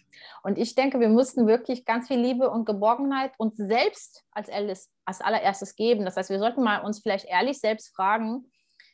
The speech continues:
wie geliebt wir uns selbst fühlen, ob wir uns das selber geben können. Das heißt, ob wir selber, ähm, so glücklich sind, dass wir nicht andere brauchen. Aber nicht wiederum, dass es heißt, dass wir nicht andere brauchen, sondern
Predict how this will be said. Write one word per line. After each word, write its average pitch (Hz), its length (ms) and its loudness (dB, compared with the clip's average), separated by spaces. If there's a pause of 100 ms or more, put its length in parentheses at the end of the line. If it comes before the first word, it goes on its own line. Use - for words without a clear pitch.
(140)
wie 208 260 -2
geliebt 226 560 6
wir 247 120 4
uns 202 160 -4
selbst 208 260 -2
fühlen, 262 400 2 (500)
ob 214 160 2
wir 226 80 6
uns 233 140 0
das 226 140 -6
selber 220 300 2
geben 254 280 -2
können. 302 220 -2
Das 240 100 -2
heißt, 214 160 -2
ob 208 160 -6
wir 214 140 2
selber, 262 480 0 (680)
ähm, 226 680 0 (1300)
so 247 240 2
glücklich 302 400 4
sind, 285 400 2 (380)
dass 220 180 -6
wir 233 100 0
nicht 269 220 0
andere 247 320 2
brauchen. 202 440 2
Aber 175 260 -6
nicht 262 260 0
wiederum, 262 300 2
dass 240 140 0
es 226 140 -10
heißt, 220 160 -2
dass 214 120 -8
wir 214 80 -2
nicht 247 300 -2
andere 202 260 -4
brauchen, 285 400 4
sondern 262 360 2